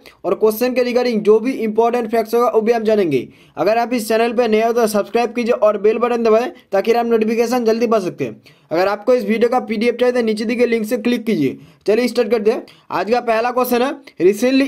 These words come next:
in which day is observed as International Day of Women and Girls in Science? हाल ही में किस दिन को International Day of Women and Girls in Science के रूप में मनाया जाता है? इसका ऑप्शन है फिफ्थ फरवरी, सेवन्थ फरवरी, नाइन्थ फरवरी,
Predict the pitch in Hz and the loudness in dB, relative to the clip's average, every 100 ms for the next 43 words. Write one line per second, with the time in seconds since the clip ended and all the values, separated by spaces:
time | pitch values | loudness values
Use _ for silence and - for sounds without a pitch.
0 | 269 233 220 262 208 254 247 247 220 214 | 0 2 2 2 2 0 0 -2 0 2
1 | 202 180 262 214 247 277 - - - 208 | 2 0 -2 0 -2 -2 -10 -12 -2 0
2 | 214 247 247 247 269 262 190 226 254 269 | 2 0 0 -2 0 0 2 2 0 -2
3 | - 220 233 277 247 285 277 - - 143 | 2 2 2 0 -2 -4 -6 -14 -12 -4
4 | 175 233 233 262 220 220 208 151 135 - | -2 -2 -2 -2 -2 -2 -2 -2 -8 -20
5 | _ - 165 240 262 269 - 247 214 262 | _ -8 -4 -2 0 -2 0 0 2 0
6 | 254 277 233 220 240 247 208 269 254 202 | 2 0 0 -2 0 0 0 -2 0 2
7 | 240 247 208 214 247 254 254 202 196 240 | 2 2 2 2 2 0 -2 0 0 0
8 | 226 254 285 277 - - - 185 233 226 | -2 -2 -2 -4 -12 -20 -10 -4 -4 -2
9 | 262 247 240 262 220 240 226 220 165 131 | -2 -2 0 0 0 0 0 0 0 -2
10 | - - - 175 202 220 220 247 254 226 | -6 -12 -4 -2 2 2 2 -2 -2 -2
11 | - 269 269 233 214 240 285 - - _ | 0 -2 0 0 2 0 0 -4 -12 _
12 | _ _ - 180 240 240 240 214 247 269 | _ _ -6 -2 -2 -2 -2 0 0 0
13 | 339 - _ _ - 160 208 254 214 226 | -4 -6 _ _ -8 -4 -4 -2 -2 0
14 | 233 247 | 0 0